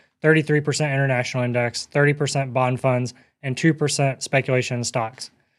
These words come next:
Bonds have been getting crushed. Should I continue to hold this allocation knowing that this portion is definitely going to drop in value? I'm thinking about moving a portion of my bond allocation to some strong companies that have been clobbered but pay two to three percent dividends.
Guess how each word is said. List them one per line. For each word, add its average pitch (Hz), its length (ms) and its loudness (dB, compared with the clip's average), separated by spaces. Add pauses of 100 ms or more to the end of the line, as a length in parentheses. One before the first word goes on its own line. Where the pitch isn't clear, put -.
(340)
Bonds 165 260 4
have 175 100 2
been 165 140 4
getting 156 240 4
crushed. 123 480 0 (380)
Should - 160 4
I 143 80 6
continue 151 420 2
to 147 80 0
hold 143 220 4
this 151 160 4
allocation 139 600 2
knowing 143 360 4
that 123 200 -2
this 139 140 0
portion 143 420 0
is 123 160 -4
definitely 143 520 2
going 131 240 0
to 120 60 -6
drop 123 260 0
in 123 100 -2
value? 110 320 -4 (440)
I'm 131 120 -4
thinking 170 340 4
about 151 260 4
moving 143 260 4
a 135 40 0
portion 143 340 0
of 143 60 2
my 131 100 4
bond 139 260 4
allocation 131 520 2
to 120 80 -6
some 123 200 -2
strong 139 400 2
companies 131 500 -2 (280)
that 127 80 0
have 123 80 0
been 131 160 0
clobbered 135 440 2
but 135 140 -6
pay 131 180 0
two 135 200 -2
to 127 100 -2
three 135 180 0
percent 127 360 -4
dividends. 113 480 -6